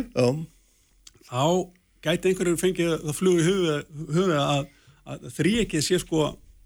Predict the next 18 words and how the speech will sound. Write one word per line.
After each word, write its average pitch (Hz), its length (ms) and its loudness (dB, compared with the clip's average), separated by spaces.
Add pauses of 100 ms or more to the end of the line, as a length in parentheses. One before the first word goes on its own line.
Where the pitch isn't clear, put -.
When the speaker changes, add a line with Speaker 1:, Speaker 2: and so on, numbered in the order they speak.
(120)
Speaker 2:
bara 131 100 -8
stýri 208 220 2
landinu. 202 320 2 (320)
<laughs> - 280 0
Það 151 200 2
er - 80 0
svona 175 160 0
kannski 165 320 -2
upplifun 220 720 0
sem - 240 -6
maður 135 160 6
Speaker 1:
Já, 151 80 4
Speaker 2:
hefur 226 300 -2
Speaker 1:
já. 127 340 -2 (340)
Speaker 2:
og 135 460 0
koma 160 240 0
alltaf 139 240 -2
fram, 175 300 2